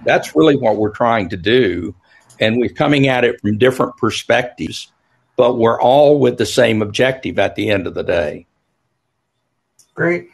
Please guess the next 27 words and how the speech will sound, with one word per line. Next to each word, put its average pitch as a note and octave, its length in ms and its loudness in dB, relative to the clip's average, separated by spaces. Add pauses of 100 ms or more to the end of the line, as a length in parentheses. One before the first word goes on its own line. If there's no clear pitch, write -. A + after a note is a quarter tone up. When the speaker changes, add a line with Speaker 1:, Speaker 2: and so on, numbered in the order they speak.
(160)
Speaker 2:
So G#3 320 4
kind A3 200 2
of G3+ 100 4
the F#3 100 2
last F3+ 360 2
word, F#3+ 320 0 (140)
Rosanna, E3+ 800 0
with E3 340 -8
you, E3+ 400 0
uh, C#3 680 4 (320)
as, D#3+ 240 -6
as E3 280 -4
you F3 260 4
are D#3 360 6
one E3+ 140 0
of E3+ 100 0
the D#3 80 -4
premier, E3 680 -2 (320)
uh, D3 160 2
builders E3 540 0 (100)
<laughs> - 100 -6
in G3 100 4
the E3+ 100 2
world E3 400 2 (140)
of C#3+ 220 -2
smart D#3+ 460 -4
buildings, F3 500 -4